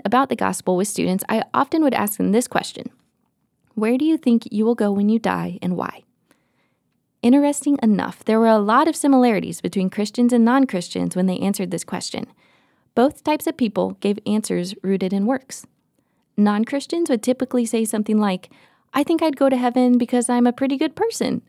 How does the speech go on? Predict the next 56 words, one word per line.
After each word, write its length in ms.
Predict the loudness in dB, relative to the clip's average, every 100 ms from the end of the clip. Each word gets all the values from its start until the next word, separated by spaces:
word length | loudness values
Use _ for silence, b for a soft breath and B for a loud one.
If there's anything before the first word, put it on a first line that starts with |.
| -2
At 100 | 0
least 280 | -2 -2 0
I 80 |
haven't 200 | 2 2
killed 200 | 2 0
anybody 460 | 2 2 2 0 2
and 80 | 0
I 60 |
try 200 | 0 -2
to 80 | 0
do 120 | 2
my 140 | 2 2
best." 400 | 0 0 -4 -16 _ _ _ _ _ _ _ _ -6
Christians, 440 | -4 0 2 2
on 100 | 2
the 120 | 2
other 140 | 2 0
hand, 340 | -2 -2 0
would 140 | 0 2
often 280 | 0 2 0
say 160 | 0
something 360 | -2 -2 -2 -2
like, 320 | -2 -4 -8 b b b b -4
"I 100 | -2
think 220 | -2 0
I'd 160 | 0 2
go 120 | 2
to 80 | 2
heaven 400 | -2 0 2 2
because 480 | 0 -2 -2 -2
I 200 | -2 -2
was 260 | 0 0 -2
baptized 560 | -4 -4 -4 -4 -2 -2
when 60 |
I 80 | -2
was 100 | 0
little 240 | 0 2
and 140 | 2 0
I 80 | -2
go 140 | -2
to 80 | -4
church." 440 | -4 -6 -6 -14 -18 _ _ _ _ _ _ 2
Many 300 | 4 4 2
Christian 400 | -2 -2 0 0
students 460 | 0 -2 -2 -4
found 260 | -2 0 0
righteousness 640 | -2 -4 -6 -2 -2 0
in 140 | 0 2
the 100 | 2
amount 300 | 2 2 2
of 60 |
mission 280 | 0 0 -2
trips 240 | -2 -6
they 140 | -2 0
went 200 | 2 2
on, 300 | 2 0